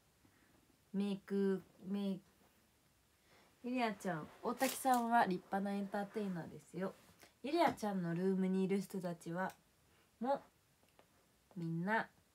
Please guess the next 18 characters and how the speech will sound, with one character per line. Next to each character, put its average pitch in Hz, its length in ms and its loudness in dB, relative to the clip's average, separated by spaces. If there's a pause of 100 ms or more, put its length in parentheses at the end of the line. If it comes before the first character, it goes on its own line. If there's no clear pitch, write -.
あ 160 80 -8
の 147 560 -10 (1040)
ー、 165 60 -8
あ 160 40 -4
の、 151 320 -10 (280)
オ 170 80 -16
タ 202 160 -2
ク 202 160 -6
は 196 160 0
推 190 100 -2
し 196 220 -6
に 202 160 -2
似 190 340 4
る 226 160 2
と 185 200 -2
い 147 220 -6
う 135 40 -10
ね、 165 240 -8